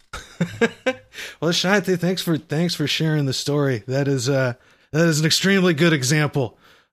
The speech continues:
of, uh, of an awkward date moment. And, uh, a lot of people have those, including some of these people that we're gonna be answering questions about.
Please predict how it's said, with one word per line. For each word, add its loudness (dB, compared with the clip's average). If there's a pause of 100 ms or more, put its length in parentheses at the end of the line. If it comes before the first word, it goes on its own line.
of, -2
uh, 0 (320)
of -2
an -2
awkward -2
date -2
moment. -2 (920)
And, -2
uh, 2 (420)
a 2
lot 6
of 0
people 2
have 4
those, 0 (300)
including 2
some 0
of 2
these 0
people 0
that -6
we're 0
gonna 2
be 0
answering 0
questions -2
about. -6